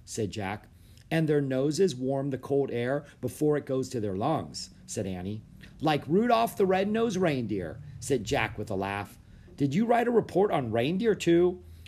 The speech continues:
"No," said Annie. "I just really love learning stuff like that." Jack smiled. Annie knew more about animals than anyone. She could talk to them and hear them in special ways.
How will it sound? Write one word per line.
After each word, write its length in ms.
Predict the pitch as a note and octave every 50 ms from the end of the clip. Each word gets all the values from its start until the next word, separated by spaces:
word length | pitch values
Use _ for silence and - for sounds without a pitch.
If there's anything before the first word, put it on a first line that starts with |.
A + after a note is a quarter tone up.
| - - -
"No," 460 | F#3+ A3 G#3+ G3 F#3+ F#3 F3+ F3+ - - -
said 220 | _ - - F#3 E3+
Annie. 340 | E3+ E3 E3 E3+ E3+ F#3 - - - - -
"I 80 | A3 A3+
just 220 | G3+ G3 F3+ -
really 260 | C3+ D3+ D#3 C#3 C3 B2
love 240 | A#2+ A#2+ A#2 G#2+
learning 380 | G2 G2 G#2+ G#2 G2 G2 G2+ F#2
stuff 280 | - - A#2 G#2 - -
like 200 | G2+ G2 - -
that." 340 | A2 G2+ G2 G2 - - - - - - - - - - - -
Jack 280 | - G3+ G3+ G3 G3
smiled. 540 | - - A#2+ A#2+ G#2+ G2+ F#2+ F2 F2 E2 - - - - - - - -
Annie 360 | E3 F3+ F#3+ G#3 A3 A#3 G#3+
knew 120 | F#3 E3+
more 220 | D#3+ D3 C#3 C#3 C#3
about 260 | C3+ B2+ B2 A#2+ -
animals 460 | B2 A#2+ A#2+ A#2+ B2 A#2+ A#2+ A#2 G#2
than 140 | A#2 A2 - - -
anyone. 500 | D3 C#3+ C#3 C3 A#2 G2 E2+ C#2+ B1 - - - - -
She 180 | - - - C#3
could 200 | - B2 A2+ -
talk 320 | - - D3+ D#3+ D#3+ D#3+
to 100 | - F3+
them 300 | E3 E3 F3 F3 F3+ E3+ - - - -
and 140 | B2 B2+ B2
hear 260 | A2 B2 D#3 F3 F3
them 180 | C#3+ C#3 A2+ G#2+
in 120 | G#2 G2
special 420 | - - - C#3 B2+ - - A2+
ways. 480 | G#2+ A2+ A2 G2+ E2 C#2 B1+ - -